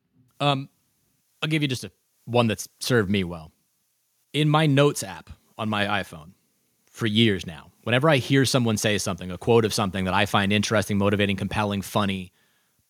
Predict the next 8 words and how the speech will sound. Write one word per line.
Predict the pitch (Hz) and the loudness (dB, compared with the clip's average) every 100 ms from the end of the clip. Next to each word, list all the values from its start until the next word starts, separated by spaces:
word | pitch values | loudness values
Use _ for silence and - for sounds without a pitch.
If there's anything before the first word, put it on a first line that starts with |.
| _ - | _ -4
something, | 196 131 71 - _ _ _ _ _ _ _ _ _ _ | -2 -2 -4 -20 _ _ _ _ _ _ _ _ _ _
I | 117 | -2
write | 120 135 131 | 4 6 6
it | |
in | 123 | 4
the | 123 | 4
notes | 120 - | 0 -2
app. | 87 | -16